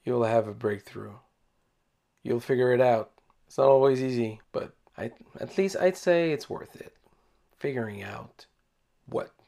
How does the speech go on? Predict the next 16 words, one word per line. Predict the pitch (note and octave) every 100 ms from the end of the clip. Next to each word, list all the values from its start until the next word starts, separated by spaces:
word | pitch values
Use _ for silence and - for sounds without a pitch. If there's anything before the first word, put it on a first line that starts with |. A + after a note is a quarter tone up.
| -
was | A2+ G#2 G2
the | G2+
problem | - - - - - - _ _ _ _ _ - -
and | G#2+ G2+ G#2+ _
finding | - - E3 D3+ C3 A2+ A#2 _
a |
solution, | - G#2+ G#2+ - G2+ - _ _ _ _ _ _ _
or | D#3
at | E3+
least | F#3 E3+
finding | D#3 D3+ D3 C3
a, | G#2+
f-, | - -
a | -
patch | - C3 B2 - -
or | - -